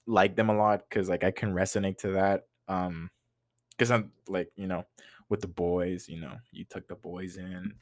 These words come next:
you give them goodnight kisses, you know, with the boys. You snuggle with the boys. Um, so I always resonate with that,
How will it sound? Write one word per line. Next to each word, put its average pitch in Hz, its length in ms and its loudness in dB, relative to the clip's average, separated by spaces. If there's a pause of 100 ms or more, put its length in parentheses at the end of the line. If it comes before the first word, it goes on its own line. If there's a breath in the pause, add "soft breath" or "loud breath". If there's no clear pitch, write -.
(340 soft breath)
you 92 80 -16
give 87 200 -10
them 90 160 -10
goodnight 90 380 -8
kisses, 87 520 -10
you 87 60 -8
know, 90 340 -6 (160)
with 87 140 -6
the - 60 -4
boys. 95 580 -2 (1300 loud breath)
You 120 120 2
snuggle 104 420 4
with 98 120 2
the 92 80 -2
boys. 92 680 0 (140)
Um, 87 500 4 (920 soft breath)
so 104 340 10 (1120)
I 113 100 12
always 123 220 12
resonate 107 340 6
with 101 120 2
that, 95 280 0